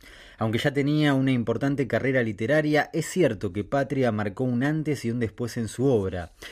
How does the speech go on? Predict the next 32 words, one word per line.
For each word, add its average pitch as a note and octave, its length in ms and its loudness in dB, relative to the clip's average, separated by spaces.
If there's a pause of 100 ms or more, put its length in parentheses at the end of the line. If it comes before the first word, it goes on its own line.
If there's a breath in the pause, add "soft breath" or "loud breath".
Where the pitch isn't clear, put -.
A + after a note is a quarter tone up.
(180 loud breath)
Tampoco A2 460 0
es G#2+ 80 0
la G#2 100 2
primera A#2 380 0
vez C3+ 320 2
que G2+ 180 -2
este G2+ 240 -4
escritor, A2 480 -2
nacido A2 380 -2
en G2+ 80 -2
San G#2 220 -4
Sebastián, C3 640 -2 (260 loud breath)
trabaja D3 480 0
de B2 100 0
manera A#2 340 0
literaria A#2 640 -2
la G#2+ 80 -2
violencia G#2 640 -2
de A#2+ 240 0
eta, G2 320 -4 (260 soft breath)
pero G#2 240 -2
sí C#3+ 300 0
la F#2+ 180 -6
primera G#2 400 -2
vez A2+ 420 -4
que A2+ 140 -4
lo A2 160 2
hace C#3 240 -2
de G2+ 120 0
forma A2+ 440 -4
tan A2+ 240 -2
exhaustiva. F#2+ 840 -6